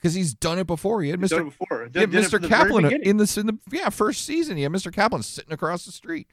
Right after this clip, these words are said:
Speaker 1: So
Speaker 2: No, he had Apple Boy.
Speaker 1: Oh,
Speaker 2: Mister
Speaker 1: yeah,
Speaker 2: Kaplan.
Speaker 1: that's right. That's right. But, and
Speaker 2: It's
Speaker 1: Kaplan had to
Speaker 2: Kaplan.
Speaker 1: go clean up the mess. But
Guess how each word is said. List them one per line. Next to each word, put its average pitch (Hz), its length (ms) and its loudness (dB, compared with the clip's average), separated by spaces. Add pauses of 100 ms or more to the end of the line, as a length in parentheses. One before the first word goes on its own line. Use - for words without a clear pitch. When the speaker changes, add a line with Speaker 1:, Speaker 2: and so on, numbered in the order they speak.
(380)
Speaker 1:
So 139 440 -10
Speaker 2:
No, 151 220 0
he 151 120 -2
had 143 100 0
Apple 123 300 0
Boy. 101 380 -4 (240)
Speaker 1:
Oh, 160 120 8
Speaker 2:
Mister 156 80 8
Speaker 1:
yeah, 151 120 8
Speaker 2:
Kaplan. 143 80 6
Speaker 1:
that's 135 200 2
right. 110 140 2
That's 113 160 -2
right. 110 160 -2
But, 113 80 -2
and 113 140 0
Speaker 2:
It's - 40 -4
Speaker 1:
Kaplan 120 260 4
had 110 120 4
to 107 60 0
Speaker 2:
Kaplan. 101 120 4
Speaker 1:
go - 80 -12
clean 104 180 -2
up 95 120 -4
the 95 60 -6
mess. 90 260 -6 (300)
But 135 200 2